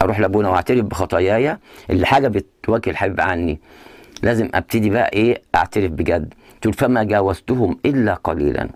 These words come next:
حتى وجدت من تحب". وجدته في قلبها راضي عنها، فرحان بيها،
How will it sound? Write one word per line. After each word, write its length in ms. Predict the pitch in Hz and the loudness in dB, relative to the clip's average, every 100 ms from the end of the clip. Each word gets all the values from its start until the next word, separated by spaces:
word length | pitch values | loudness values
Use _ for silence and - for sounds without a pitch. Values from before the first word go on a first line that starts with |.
| - - - | -16 -20 -12
حتى 460 | - 117 - - 92 | -4 -4 -4 -2 0
وجدت 640 | 87 85 87 - - 78 69 - - - | 0 0 -4 -6 -2 -2 -2 -8 -20 -4
من 120 | 82 - | -2 0
تحب". 140 | 78 | 0
وجدته 340 | 82 92 110 | 2 0 0
في 100 | 107 | -4
قلبها 580 | - 87 82 87 82 85 - - - | -2 0 0 2 0 0 -6 -12 -2
راضي 320 | 101 113 90 | 0 0 0
عنها، 400 | 80 87 82 80 | -2 -2 -2 -4
فرحان 540 | - 73 - 127 131 90 | -4 -4 -2 -2 0 0
بيها، 320 | 104 92 | 0 0